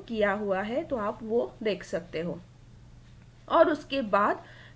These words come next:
rare को increment करने के बाद rare position पे हमें element insert कर लेना है। तो चलो ये देखते हैं हम अभी program में कैसे करना है। तो यहाँ पे हम आ गए, हमें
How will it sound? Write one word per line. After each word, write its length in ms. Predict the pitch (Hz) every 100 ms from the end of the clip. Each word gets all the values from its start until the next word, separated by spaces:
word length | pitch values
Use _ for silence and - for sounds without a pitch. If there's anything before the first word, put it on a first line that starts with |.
| 247
rare 260 | 285 359
को 120 | 403
increment 460 | 381 311 277 269 277
करने 280 | 262 240 240
के 100 | 247
बाद 280 | 240 254 -
rare 320 | 247 294 339
position 500 | 285 233 233 226 214
पे 140 | 208 269
हमें 400 | 285 240 240 370 - -
element 460 | 233 214 208 349 - -
insert 400 | 262 240 196 -
कर 160 | 185
लेना 280 | 175 175 165
है। 260 | 180 170 175 - - - - -
तो 80 | 277
चलो 300 | 311 311 349
ये 180 | 285
देखते 340 | 285 330 - 294
हैं 80 | 311
हम 220 | 294 294
अभी 220 | 247 285 381 -
program 420 | 254 220 214 226
में 200 | 240 427 - -
कैसे 300 | 220 185 214
करना 300 | 185 170 175
है। 280 | 180 156 175 - - - - - - - -
तो 300 | 294 320 339 -
यहाँ 300 | 254 277 294 311
पे 60 |
हम 200 | 339 302
आ 160 | 269 247
गए, 280 | 233 254 320 - - - - - - - -
हमें 440 | 269 277 302 -